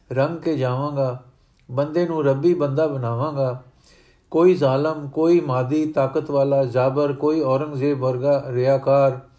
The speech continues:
ਬਨਾਵਟੀ ਇਖਲਾਕੀ ਮੁੱਲਾ ਉਸ ਨਿਰੰਤਰ ਰੱਬੀ ਲਿਵ ਨੂੰ ਹੁਣ ਸੰਸਾਰ ਤੋਂ ਦੂਰ ਨਹੀਂ ਕਰ ਸਕੇਗਾ,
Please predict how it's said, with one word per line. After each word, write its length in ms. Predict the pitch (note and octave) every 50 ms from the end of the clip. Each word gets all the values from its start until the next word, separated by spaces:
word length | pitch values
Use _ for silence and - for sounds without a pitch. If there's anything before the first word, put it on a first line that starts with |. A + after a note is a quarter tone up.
| _ _ _ _ - - - _ _ _ _ -
ਬਨਾਵਟੀ 580 | B2+ B2+ C#3 C#3 C#3+ C#3+ C#3+ C#3+ D3 E3 D3+ C#3
ਇਖਲਾਕੀ 520 | B2 B2+ B2+ B2+ C3 B2+ B2+ - D#3 C#3+
ਮੁੱਲਾ 580 | C3+ B2+ B2+ C3 C3+ D3 D3 C#3 B2+ B2 - - _ _ _ _ _ _ _ _ _ _ _ _ _ _ - _ _ _ _ _ _ _ _ _ -
ਉਸ 240 | D#3+ E3 E3 E3 D3+
ਨਿਰੰਤਰ 480 | C#3 C#3 C3+ C#3 D3 D#3 - - F3+ D#3+
ਰੱਬੀ 300 | D3 C#3 C3 C#3 D3+ C#3+
ਲਿਵ 260 | C3+ C#3+ D3 D3 D3+
ਨੂੰ 180 | D3+ D#3 D3+
ਹੁਣ 220 | C3+ C3 C3+ C#3+ C#3
ਸੰਸਾਰ 500 | - C#3 C3 B2 - B2+ C3 C#3 C#3 C#3
ਤੋਂ 160 | C#3 D3 C3
ਦੂਰ 280 | A#2+ C3 D3 D#3 D3+ C3+
ਨਹੀਂ 220 | B2+ C#3 F3 F#3+
ਕਰ 200 | - - C#3 B2
ਸਕੇਗਾ, 640 | - - C3 A#2+ - C3+ B2+ A#2 B2 A#2+ A2+ A#2